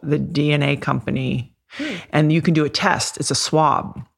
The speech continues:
Speaker 1: And they'll tell you sort of certain things about you. 'Cause it's also good as a parent to know, um, and the Sarets talk about it too.
Speaker 2: It's cool.
Speaker 1: Some, know some things about your kids,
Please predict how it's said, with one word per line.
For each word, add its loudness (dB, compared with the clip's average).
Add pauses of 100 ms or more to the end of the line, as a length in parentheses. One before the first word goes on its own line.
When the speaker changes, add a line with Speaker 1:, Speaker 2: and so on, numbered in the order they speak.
(140)
Speaker 1:
And 2
they'll 2
tell 2
you 2
sort 2
of -2
certain 0
things 0
about 2
you. -4
'Cause 4
it's 0
also 2
good 0
as 0
a -4
parent -4 (680)
to 4
know, 4
um, 0
and 2
the 4
Sarets 4
talk 0
about 2
it -2
too. 0
Speaker 2:
It's -18
cool. -4
Speaker 1:
Some, 4
know 6
some 2
things 2
about 4
your 2
kids, 0